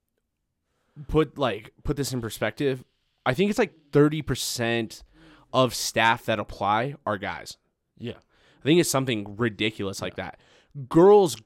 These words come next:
Speaker 1: like, apply for camp. They wanna do this. And, like, guys don't generally.
Speaker 2: Right.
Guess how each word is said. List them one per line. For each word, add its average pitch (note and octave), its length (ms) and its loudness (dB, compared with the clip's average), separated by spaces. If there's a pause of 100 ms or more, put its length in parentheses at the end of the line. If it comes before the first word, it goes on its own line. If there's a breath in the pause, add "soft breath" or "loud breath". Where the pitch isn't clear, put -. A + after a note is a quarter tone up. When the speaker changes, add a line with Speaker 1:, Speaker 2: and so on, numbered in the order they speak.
(340)
Speaker 1:
like, C3+ 320 2
apply A#2+ 300 -2
for A#2+ 120 -10
camp. A2+ 380 -8
They A#2 100 -2
wanna A#2+ 280 0
do A2+ 140 -2
this. A2 260 -4
And, B2 120 -4
like, A2+ 200 -6
guys C#3 380 0
don't B2 640 -4
generally. G2+ 720 -8 (160)
Speaker 2:
Right. B2+ 240 -8